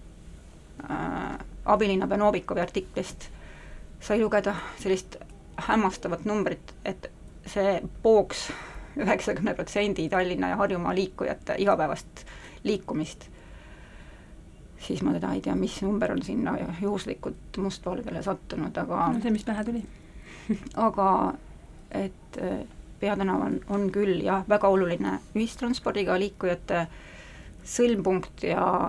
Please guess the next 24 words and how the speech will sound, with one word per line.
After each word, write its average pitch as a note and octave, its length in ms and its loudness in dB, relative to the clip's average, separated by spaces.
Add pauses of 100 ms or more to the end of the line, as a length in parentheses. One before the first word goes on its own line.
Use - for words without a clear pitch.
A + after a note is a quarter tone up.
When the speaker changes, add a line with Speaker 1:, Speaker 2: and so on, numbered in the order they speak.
(140)
Speaker 1:
ja F#3 420 -2 (720)
teekoridor, F#3+ 640 4
aga F3 160 0
kui F#3+ 100 2
me F#3+ 80 4
vaatame G#3 380 2
nüüd, F3+ 160 -4 (480)
kui - 180 0
mitut, A3+ 380 2
kui D4+ 220 6
mitut A3+ 400 0
autoga G#3 400 0
liikujat - 760 -2
see - 180 -4
Peatänava G3 480 2
lahendus G3+ 340 0
praegu F#3 300 0
mõjutaks, - 460 -4 (920)
siis, G3+ 420 -4
äh, F#3+ 420 2 (140)
see - 220 0
on G3 140 2 (680)
paar B3 320 8
tuhat, - 520 -2